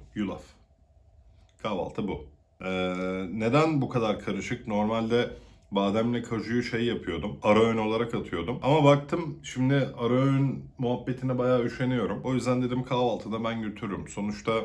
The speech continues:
vücudumun ihtiyacı olan besini, yağı sabahtan alayım yani antrenmandan sonra almaktansa. Antrenmandan sonra zaten genel olarak şey yiyorum. Bugün öğleden sonra yiyeceğim şeyi yiyorum. Ve yani tadı kesinlikle kötü değil. Gayet iyi.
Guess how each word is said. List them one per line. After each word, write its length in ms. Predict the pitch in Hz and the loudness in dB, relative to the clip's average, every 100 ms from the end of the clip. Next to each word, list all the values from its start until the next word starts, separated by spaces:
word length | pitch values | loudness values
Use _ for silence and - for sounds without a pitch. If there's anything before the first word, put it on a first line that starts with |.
| 113 | -2
vücudumun 640 | 101 101 113 110 117 113 | 0 2 2 2 2 0
ihtiyacı 600 | - 101 - 107 107 107 | -4 -12 -2 2 2 2
olan 520 | 120 113 107 104 101 | -2 0 2 2 0
besini, 480 | 107 101 - 104 104 | -2 -2 -2 -2 0
yağı 400 | 98 101 98 101 104 | 0 0 0 -4 -6
sabahtan 520 | - 117 117 - 113 | -4 0 -2 -2 -4
alayım 320 | 92 82 80 | -4 -4 -8
yani 260 | 78 76 80 | -8 -10 -8
antrenmandan 640 | 87 85 92 90 87 85 | -10 -10 -10 -8 -8 -12
sonra 300 | 80 87 82 | -10 -10 -10
almaktansa. 640 | 80 78 80 - 82 82 | -12 -12 -14 -12 -12 -10
Antrenmandan 640 | 87 87 110 107 101 104 | -10 -6 -4 -2 0 -2
sonra 300 | 101 101 98 | -4 -4 -4
zaten 380 | 95 95 92 101 | -2 -4 -4 -6
genel 180 | 104 98 | -4 -4
olarak 340 | 80 80 95 | -6 -6 -8
şey 140 | - 87 | -8 -6
yiyorum. 400 | 90 82 76 73 | -6 -6 -8 -6
Bugün 320 | 95 98 98 | -2 0 0
öğleden 360 | 90 92 87 87 | 0 -4 -4 -6
sonra 280 | - 90 87 | -6 -8 -6
yiyeceğim 460 | 85 85 87 85 | -6 -6 -6 -8
şeyi 160 | 80 82 | -10 -12
yiyorum. 320 | 78 71 - - | -10 -12 -8 2
Ve 100 | 147 | 6
yani 320 | 165 151 151 180 - | 6 6 4 2 2
tadı 200 | 135 147 | 4 6
kesinlikle 540 | 147 147 170 147 156 | 4 2 0 -2 -2
kötü 300 | 147 139 143 | 0 0 2
değil. 260 | 127 92 - - | 2 0 -4 -4
Gayet 400 | - 131 123 107 | 2 4 4 2
iyi. 120 | 110 | -2